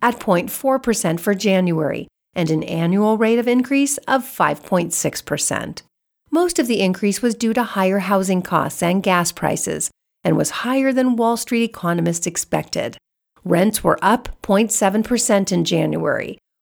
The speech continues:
while the yearly cost for shelter jumped to a new peak of seven point nine percent. Housing is the single largest C P I category, but is also a lagging indicator by about six months.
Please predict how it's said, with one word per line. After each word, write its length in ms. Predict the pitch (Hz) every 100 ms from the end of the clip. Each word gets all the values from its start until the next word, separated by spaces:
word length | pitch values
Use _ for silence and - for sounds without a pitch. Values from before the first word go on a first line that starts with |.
| -
while 160 | 175
the 140 | 165 170
yearly 440 | 175 269 311 247
cost 380 | 190 170 160 -
for 140 | 175
shelter 500 | 151 - 156 160 214
jumped 320 | 190 202 185 180
to 120 | 240
a 80 | 233
new 320 | 247 247 254
peak 400 | 247 - 165 -
of 160 | 190 214
seven 380 | - 170 160 165
point 280 | - 180
nine 280 | 185 175 156
percent. 640 | - 139 - - - - - _ _ _ _
Housing 480 | - 285 285 294
is 160 | 285 277
the 100 | 175
single 420 | 156 220 226 269
largest 480 | 247 202 208 208 202
C 140 | -
P 160 | 185 220
I 120 | 190
category, 680 | 214 208 196 175 - - - - _ -
but 100 | 147
is 140 | 147
also 520 | - 277 339 - 196 226
a 40 |
lagging 540 | 240 220 208 214 226
indicator 540 | 208 220 208 165 147 170
by 140 | 185
about 400 | 196 208 170 180
six 400 | - - 151 -
months. 480 | - - - - -